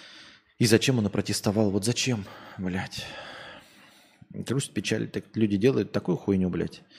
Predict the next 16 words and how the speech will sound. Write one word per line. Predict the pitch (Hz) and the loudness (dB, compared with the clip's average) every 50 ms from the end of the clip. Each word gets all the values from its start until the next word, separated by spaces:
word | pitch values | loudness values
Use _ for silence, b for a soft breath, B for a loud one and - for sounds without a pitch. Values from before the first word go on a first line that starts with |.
| B B B B B B B B B B B B B _ - | B B B B B B B B B B B B B _ -4
Здравствуйте, | - 104 98 135 165 151 - - 120 98 - 104 | -4 2 4 4 4 4 2 0 -2 -2 0 -2
Константин. | - 113 104 - - 123 120 107 117 113 101 | -2 -2 -2 0 0 0 2 2 2 2 2
Как | 92 151 147 | 2 0 0
считаете, | - - 151 151 147 156 135 117 - 104 | 0 0 -2 0 2 2 2 2 0 2
какие | - 117 110 - 180 165 | 2 2 2 2 2 2
характеристики | 147 147 127 120 - - 135 135 123 - - 120 104 - 113 | 6 6 6 6 6 6 4 4 4 2 0 -4 -4 0 4
ребёнка | 110 113 104 131 143 131 113 - 107 | 4 6 6 6 4 4 4 4 4
или | 104 101 104 | 6 6 6
его | 104 104 110 107 | 6 6 6 6
воспитания | 101 101 - - - 104 - 135 143 139 123 107 101 101 | 4 4 2 0 -2 0 2 2 4 4 4 4 4 4
являются | 104 104 110 117 117 110 - - 95 | 4 6 8 8 6 6 4 0 0
причиной | - 107 104 92 - 127 117 113 104 95 | 0 0 0 0 0 0 2 4 2 2
к | - - | 0 -2
стрельбам | - - 107 104 101 92 101 95 | 0 4 4 4 6 6 4 2
в | 92 - | 0 -2
школе? | - - 104 95 87 82 - | -2 2 2 2 2 2 -2